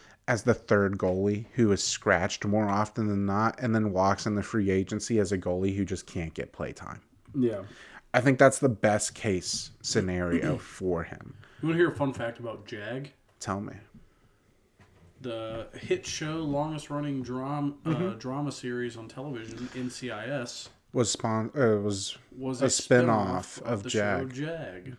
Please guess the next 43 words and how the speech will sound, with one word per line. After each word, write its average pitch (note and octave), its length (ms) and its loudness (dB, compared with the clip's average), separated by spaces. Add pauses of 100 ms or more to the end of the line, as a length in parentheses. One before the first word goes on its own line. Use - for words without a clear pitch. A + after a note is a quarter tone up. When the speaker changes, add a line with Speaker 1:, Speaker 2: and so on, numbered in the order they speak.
(160)
Speaker 1:
Yeah. A#2 160 -8 (580)
There A2 220 -10
you A2 100 -10
go. A2+ 240 -8 (420)
Speaker 2:
Special D3+ 480 -8
Agent C3+ 340 -10 (100)
Leroy C#3+ 380 -2
Jethro C#3+ 440 -6
Gibbs C#3+ 460 -8
and B2 140 -10
Special B2+ 440 -10
Agent B2 280 -10
Tony D3 320 -6
DiNozzo C3 800 -8
Speaker 1:
You're G2 140 0
a - 20 -2
crazy F2 340 -2
Speaker 2:
were B2+ 80 -4
Speaker 1:
person. D3 240 -2
Speaker 2:
featured C#3 260 -4
in B2+ 140 -6
two F3 260 -4
episodes B2 560 -8
of A#2 60 -18
the B2 80 -8
final C3 340 -6
season A#2+ 380 -8
of A#2 140 -14
JAG, A#2+ 480 -8 (580)
causing C#3+ 380 -2
their C3+ 120 -2
own D3 200 -2
spin-off, B2+ 520 -8
N C3+ 140 -8
C C3+ 140 -10
I C#3 160 -6
S, C3+ 320 -8
which A#2+ 180 -14
went C3+ 180 -6
on C3 180 -6
to B2 100 -12
critical C3+ 440 -10
acclaim. B2+ 500 -10